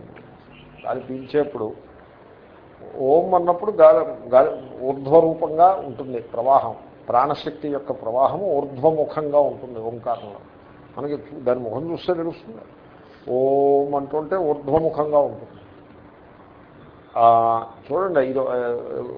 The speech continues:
ఇది రహస్యం అని ఇప్పటికీ ఓ డజన్ చెప్పుంటాను, ఎక్కడికక్కడికి ఒకటి అనిపిస్తూ ఉంటుంది, అది ఏదో గుర్తొస్తూ ఉంటుంది. So, ఊర్ధ్వముఖంగా ఉంటుంది ప్రాణ ప్రవాహం. గాలి పీల్చేప్పుడు ప్రాణ ప్రవాహం అధోముఖంగా ఉంటుంది. కాబట్టి ఆ క్లాష్ వద్దు.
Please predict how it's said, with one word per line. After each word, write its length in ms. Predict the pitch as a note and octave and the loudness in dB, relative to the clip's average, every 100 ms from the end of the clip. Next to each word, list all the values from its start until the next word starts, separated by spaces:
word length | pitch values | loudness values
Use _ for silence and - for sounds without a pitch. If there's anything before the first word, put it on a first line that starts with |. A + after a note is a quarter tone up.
| C#2+ D2+ - - E2+ | -14 -12 -12 -12 -10
ఇది 180 | C#3 C#3 | -6 2
రహస్యం 440 | C#3 C#3 D#3 F3+ | 6 6 4 0
అని 80 | F3+ | 0
ఇప్పటికీ 260 | F3+ E3+ E3+ | 0 0 4
ఓ 160 | E3 | 6
డజన్ 340 | D#3 D3 F3 F#3 | 8 8 6 2
చెప్పుంటాను, 440 | F3+ F#3 D3+ C3+ | 2 0 0 0
ఎక్కడికక్కడికి 640 | B2+ C3+ F3+ F#3 E3+ F#3+ F#3+ | 0 2 4 4 4 4 6
ఒకటి 280 | E3+ F3 | 6 6
అనిపిస్తూ 380 | F#3 F3 F3 F3+ | 6 4 -4 -4
ఉంటుంది, 280 | D3+ A#2+ - - - - - - - - - - - - - B2+ | -4 -6 -16 -20 -20 -20 -18 -18 -18 -18 -18 -20 -20 -20 -2 2
అది 120 | C3+ | 4
ఏదో 200 | E3 G#3 | 4 2
గుర్తొస్తూ 500 | F#3+ F#3+ G#3+ - G#3+ | 0 2 2 4 2
ఉంటుంది. 640 | F3+ D#3+ C3 C3 A#3 F#3 - - - - - - | 2 -2 -2 -4 -4 -8 -12 -20 -20 -20 -20 -2
So, 60 | E3+ | 2
ఊర్ధ్వముఖంగా 1000 | D#3 D3 C#3 F3 E3 G3 G3+ F#3 G3 G3 | 4 4 4 2 4 4 4 2 6 8
ఉంటుంది 360 | F#3 E3+ E3 D3+ | 8 4 -2 -2
ప్రాణ 320 | D3+ D3 E3 | 2 2 2
ప్రవాహం. 500 | D#3+ C#3+ B2+ A#2 A2 - - - - - - | 0 -2 -2 -4 -10 -20 -20 -20 -20 -12 4
గాలి 180 | D#3+ G3+ | 8 8
పీల్చేప్పుడు 680 | - A3 A3+ G#3+ A3+ A3+ A3+ | 4 -6 0 4 6 6 0
ప్రాణ 280 | - F#3 G3 | 4 4 4
ప్రవాహం 560 | G3 G3 G3 E3+ G3 | 4 8 8 8 6
అధోముఖంగా 640 | F#3 D#3 F#3 E3 D3 D3+ B2+ | 4 4 2 0 -4 -2 -2
ఉంటుంది. 600 | A2+ - - - - - | -2 -10 -20 -20 -10 -6
కాబట్టి 220 | F#3+ G3 | -2 0
ఆ 180 | D3 C#3+ | 4 4
క్లాష్ 440 | C#3+ D#3+ F#3+ F#3+ | 4 2 2 0
వద్దు. 220 | D3+ A#2+ | -4 -6